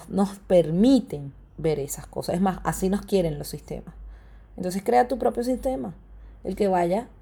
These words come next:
acorde con lo que tú quieres vivir y sentir. Empieza hoy a escribir, a ver, ¿qué es lo que tengo?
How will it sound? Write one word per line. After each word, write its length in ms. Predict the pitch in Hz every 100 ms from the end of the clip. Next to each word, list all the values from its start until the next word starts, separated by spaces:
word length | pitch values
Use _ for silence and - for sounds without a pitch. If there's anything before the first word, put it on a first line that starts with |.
| -
acorde 520 | 233 - 208 180 202
con 200 | - 214
lo 80 | 190
que 100 | 185
tú 140 | -
quieres 220 | 170 175 196
vivir 240 | 208 180
y 60 | 175
sentir. 520 | 190 202 240 247 - - - - - - - -
Empieza 520 | 180 180 214 226 285
hoy 300 | 269 285 262 - -
a 40 |
escribir, 580 | 196 208 202 208 196 -
a 100 | 175
ver, 300 | 180 180 -
¿qué 140 | -
es 60 | 196
lo 60 | 254
que 140 | 185
tengo? 400 | - 190 165 143